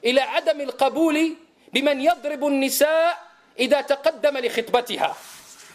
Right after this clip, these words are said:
فعن فاطمة بنت قيس رضي الله عنها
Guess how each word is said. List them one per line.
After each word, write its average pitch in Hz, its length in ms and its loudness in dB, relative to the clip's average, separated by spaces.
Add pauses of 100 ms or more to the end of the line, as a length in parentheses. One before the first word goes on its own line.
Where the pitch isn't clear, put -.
(680)
فعن 190 260 -2
فاطمة 220 580 0
بنت 180 200 -4
قيس 202 320 -2
رضي 185 220 0
الله 165 360 0
عنها 175 380 -4